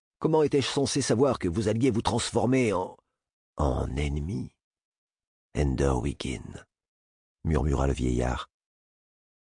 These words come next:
Je suis ton ennemi. Le premier auquel tu dois faire face, qui soit plus intelligent que toi. Il n'est d'autre professeur que l'ennemi. Seul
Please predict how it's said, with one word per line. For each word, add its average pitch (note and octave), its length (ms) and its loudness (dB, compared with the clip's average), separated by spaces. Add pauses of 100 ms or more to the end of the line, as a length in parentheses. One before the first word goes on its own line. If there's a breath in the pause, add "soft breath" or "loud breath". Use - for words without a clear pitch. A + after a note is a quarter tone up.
(340 loud breath)
Je - 140 0
suis A2 400 0
ton G#2+ 260 0
ennemi. - 520 -6 (1000)
Le G#2 220 6
premier G2+ 540 2
auquel E2+ 400 0
tu - 120 -14
dois D#2+ 200 -2
faire C2+ 260 -6
face, - 920 -6
qui - 120 -8
soit C2+ 500 -4
plus C#2 300 -4
intelligent A#1 580 -6
que - 120 -12
toi. - 340 -14 (1300 loud breath)
Il A2+ 200 4
n'est C3 280 6
d'autre A#2 340 2
professeur F2+ 920 0
que C2 100 -4
l'ennemi. C#2 680 -4 (800)
Seul G#2 500 2